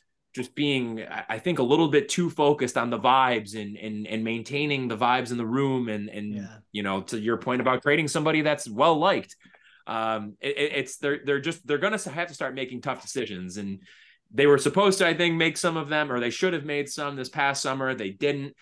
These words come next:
Speaker 1: And th-, I mean, it, they're paying for it right now. Uh, the position that they're in is as a result of them not upgrading the team in the slightest. Like, you can't give yourself a pat on the back for Connor Clifton and Eric Johnson when you're rolling back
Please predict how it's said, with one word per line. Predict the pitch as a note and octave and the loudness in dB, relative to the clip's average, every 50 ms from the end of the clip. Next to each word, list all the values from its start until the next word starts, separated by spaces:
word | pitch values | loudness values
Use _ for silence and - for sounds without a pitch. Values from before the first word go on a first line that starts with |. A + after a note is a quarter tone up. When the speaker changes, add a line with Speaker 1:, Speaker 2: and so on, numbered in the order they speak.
| _ _ _ _ _ _ | _ _ _ _ _ _
Speaker 1:
And | - B2 B2+ B2 A#2+ A#2 A#2 A#2 A2+ A2 G#2 F#2+ - _ _ _ _ _ _ _ _ _ _ _ _ _ G2 | -4 -2 0 2 2 2 0 -2 -6 -8 -10 -12 -16 _ _ _ _ _ _ _ _ _ _ _ _ _ -18
th-, | F2 D#2+ - - A2+ A#2 A2 | -16 -16 -12 -10 -10 -10 -6
I | - A2+ B2+ | -2 -2 0
mean, | B2+ B2 A#2+ | 2 2 0
it, | A#2+ A#2+ - | 0 0 2
they're | C3+ C3 | 2 2
paying | B2+ - - F3+ G3 F3 - | 2 2 0 0 0 0 -2
for | - A2+ G2 G2 | -4 -4 -4 -4
it | D#2 | -4
right | E2+ F2+ F#2 - F#2+ | -6 -8 -10 -10 -12
now. | F2 E2 D#2 D#2 F2 F2+ _ E2+ E2 | -14 -12 -12 -12 -14 -14 _ -16 -16
Uh, | D#2 - G#2 | -14 -12 -10
the | G#2 A2+ | -10 -10
position | A#2 A#2 B2+ E3+ D#3 F3+ E3 | -10 -6 -4 -4 -2 -2 0
that | D#3+ D3 C3+ | 0 0 2
they're | C3 B2+ C#3 | 2 2 4
in | C#3 C3 A#2 | 2 2 0
is | G#2+ G#2 | 0 0
as | A#2+ A#2 A2+ | -2 -2 -2
a | A2 | -4
result | G#2+ G2+ G#2 A#2+ A#2+ A#2+ A#2+ | -6 -2 2 2 2 2 0
of | A2 F#2+ | -2 -4
them | A2 G#2+ G#2 G#2 G#2 | -2 -4 -2 -2 -2
not | A#2 B2+ B2 A#2+ A#2+ - - _ _ - | 0 2 2 2 0 -4 -12 _ _ -2
upgrading | - - - - - D3 C#3+ C#3+ C3+ C3 | 0 0 0 0 2 2 2 2 0 -4
the | B2+ | -6
team | B2+ - C#3+ C3 B2 A2+ A2+ _ _ - | -8 -8 -8 -8 -8 -8 -10 _ _ -4
in | F#3 G3 F#3 | -4 -2 -2
the | E3+ | -2
slightest. | E3+ - F3+ F3+ E3 D3 D#2+ - - - - _ _ _ _ _ _ | -2 -2 0 0 0 0 -2 -6 -10 -14 -16 _ _ _ _ _ _
Like, | - C3 B2 C3 | -6 -6 -6 -6
you | D3+ D3 | -8 -6
can't | - F#3+ F#3 F#3 F3+ D#3+ D3+ B2+ | -2 -2 0 0 -2 -4 -6 -6
give | E3 E3 E3 | -4 -4 -4
yourself | E3 D#3+ F#3 E3 D3+ | -4 -4 -4 -6 -6
a | D3 | -8
pat | C3+ - D#3+ D3+ D3 | -8 -4 -4 -4 -4
on | D3+ D3 | -4 -6
the | C3+ | -4
back | B2 C#3 C3+ C3+ C3+ | -4 -4 -4 -4 -6
for | - A#2+ | -8 -10
Connor | - C#3+ C3+ C3 B2 | -8 -6 -6 -6 -8
Clifton | B2 - C#3 C3 C3 - A#2+ | -6 -4 -4 -4 -4 -6 -10
and | A#2 A#2 | -6 -4
Eric | A#2+ B2 A#2+ A2+ - | -2 -2 -2 -2 -2
Johnson | - B2 B2 B2 A#2+ - - G#2+ G#2 | 0 0 0 0 0 -4 -6 -8 -8
when | G#2 G#2+ | -8 -8
you're | G#2 A2 | -8 -6
rolling | A2 B2 B2+ B2+ B2+ B2 | -2 0 0 0 0 0
back | A#2 C3 B2 A#2+ A2+ - | -2 0 0 0 -2 -4